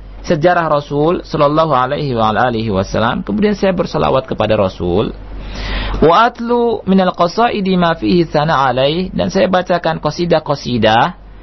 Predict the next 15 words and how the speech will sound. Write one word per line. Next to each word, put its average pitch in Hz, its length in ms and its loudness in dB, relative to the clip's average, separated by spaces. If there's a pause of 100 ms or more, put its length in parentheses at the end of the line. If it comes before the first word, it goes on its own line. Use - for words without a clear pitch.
(360)
yang 208 160 2
di - 20 -4
dalamnya 226 460 0
ada 202 80 0
pujian 180 400 0
terhadap 139 320 0
Rasul. 104 560 0 (720)
"Alaysa 202 560 2
hadza 160 160 0
amran 143 240 0
matluban?" 104 800 0
Bukankah 214 400 0
ini 214 80 4
perkara 202 480 0
yang 180 400 -2